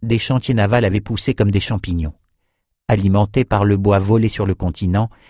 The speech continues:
ils fabriquaient la plus grande flotte de galères que le monde ait connue. Placés sous les ordres d'un maître sculpteur, des centaines d'artisans jouaient du ciseau à bois pour modeler des proues rigoureusement identiques.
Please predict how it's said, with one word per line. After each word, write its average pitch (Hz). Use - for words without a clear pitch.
ils 113
fabriquaient 127
la 107
plus -
grande 131
flotte 135
de 113
galères 110
que 120
le 107
monde 98
ait 90
connue. 78
Placés 98
sous -
les 95
ordres 98
d'un 92
maître 95
sculpteur, 104
des 104
centaines 131
d'artisans 110
jouaient 104
du 98
ciseau 104
à 92
bois 104
pour 95
modeler 104
des 101
proues 104
rigoureusement 104
identiques. 80